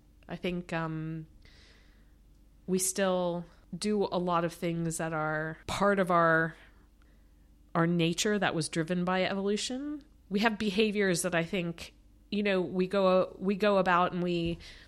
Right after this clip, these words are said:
even expand upon them, and, and we don't really think about that it's this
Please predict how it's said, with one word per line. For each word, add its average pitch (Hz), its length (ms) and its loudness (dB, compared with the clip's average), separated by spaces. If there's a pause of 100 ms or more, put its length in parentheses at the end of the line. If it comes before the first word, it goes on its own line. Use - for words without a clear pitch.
(340)
even 185 240 2
expand 175 500 2
upon 151 320 -2
them, 147 220 -4
and, 156 180 -4
and 165 320 -2
we 180 80 0
don't 165 400 0 (160)
really 170 260 -2
think 175 360 0
about 139 440 -2 (1500)
that 156 240 -2
it's - 320 -2
this - 560 -2